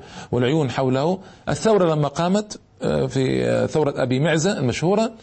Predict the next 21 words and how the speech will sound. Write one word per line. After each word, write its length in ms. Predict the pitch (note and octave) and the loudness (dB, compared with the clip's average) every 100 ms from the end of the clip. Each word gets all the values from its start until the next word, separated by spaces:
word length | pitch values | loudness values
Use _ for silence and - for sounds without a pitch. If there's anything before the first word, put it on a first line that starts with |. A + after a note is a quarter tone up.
| - - - - | -20 -20 -8 0
دخل 240 | G#3 G#3 | 0 2
الأمير 240 | E3 E3 D3+ | 2 2 2
عبد 140 | C3 | 0
القادر 400 | - D3+ C3+ C#3+ - | -2 0 0 -2 -2
الجزائري 560 | B2 B2 D3 C3 C3+ | -2 2 2 2 0
بقواته 880 | A#2+ B2 C3 B2+ C#3+ B2 A2+ A2 G2+ - - - - - | -2 -2 0 2 2 2 0 0 0 -4 -12 -12 -14 -4
ودمر 840 | C#3+ D3 C#3+ C#3 C3+ B2 F3+ F3 D3 | 2 4 4 2 0 0 2 2 2
الح-، 180 | - | 0
الحامية 760 | D#3+ D#3 D3 C3+ A#2+ E3 D3+ C3+ | 0 0 0 0 0 0 0 0
الفرنسية، 800 | B2 C3+ B2 - C#3 A#2+ G#2+ F#2+ - - - - | -2 -2 -2 0 0 2 0 -2 -8 -16 -10 -4
آه، 720 | C3 A#2+ A#2 A2+ A2 B2+ B2+ | -2 0 0 0 0 -2 -2
واستسلمت 680 | B2+ B2+ B2 E3+ D#3+ D3 D#3+ | 0 2 0 -2 -2 0 0
له 120 | D3+ | 0
كتيبة 340 | C#3+ F#3 D#3 | 0 -2 0
فرنسية 480 | C#3+ C3+ B2+ D#3+ D3 | 0 -2 -2 0 0
كاملة 560 | A#2 D#3 D#3 C#3 G#2+ G2+ | 0 0 0 2 2 0
قوام 240 | B2+ D3 C#3+ | 0 0 -2
ستمائة 360 | C3+ D3 D#3+ | -2 0 0
جندي 460 | A#2+ D3 C3 G#2+ F2+ - - - - | 0 0 0 0 -2 -10 -18 -18 -10
في 200 | - C3 | -2 -2
ثموشنت، 640 | B2+ D3 C3 D#3 C#3 F2 | 0 0 0 0 -2 -2